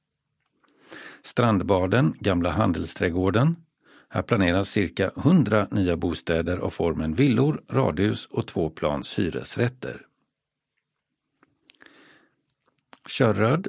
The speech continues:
området söder om Moarpsvägen är utbyggt och industrimark är ute till försäljning.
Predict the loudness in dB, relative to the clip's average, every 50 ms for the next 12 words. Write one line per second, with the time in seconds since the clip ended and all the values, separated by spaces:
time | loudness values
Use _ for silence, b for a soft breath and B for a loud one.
0 | -12 _ _ _ 2 4 4 4 4 4 4 2 0 -2 -4 -10 -4 -2 0 2
1 | 2 2 0 0 0 0 2 2 2 4 4 2 2 0 -2 -4 -4 -4 0 0
2 | 2 2 0 0 0 2 2 2 2 2 0 -4 -6 -6 -4 -4 -4 -4 -6 -10
3 | _ -4 -4 -4 -2 -2 -2 -2 -2 -4 -4 -2 0 0 0 2 2 2 2 2
4 | 2 0 -2 -4 -2 -2 0 0 -2 -4 -8 -8 -4 -4 -4 -4 -4 -6 -8 -6
5 | -2 0 0 0 -2 -4 -8 -10 -14